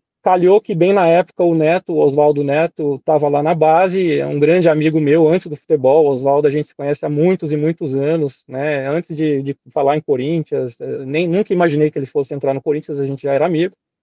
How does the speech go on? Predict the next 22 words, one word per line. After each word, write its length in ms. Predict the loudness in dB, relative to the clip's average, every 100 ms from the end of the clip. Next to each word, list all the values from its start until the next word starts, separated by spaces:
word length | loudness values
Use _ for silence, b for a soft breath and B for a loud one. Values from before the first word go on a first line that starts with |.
| _ _ _ _ _ -2
E 100 | 2
aí 160 | 4 4
eu 120 | 2
fui 180 | 2 2
vender 220 | 4 4
a 60 | 4
ideia 240 | 4 2
pra 180 | 4 4
ele, 240 | 4 2 _ _ -10
né? 320 | -6 -4 -6 -10
Fui, 220 | -8 -8 -8 -8
fui 120 | 0
lá 160 | 2 2
no 80 |
Corinthians 600 | 2 2 2 -2 -4 -2
e 140 | -2 -2
falei, 280 | 0 4 4
"Ó, 140 | 4
tem 160 | 0 -2
um 60 |
jogador 460 | 2 2 2 2 2
assim, 500 | 0 -6 -6 -6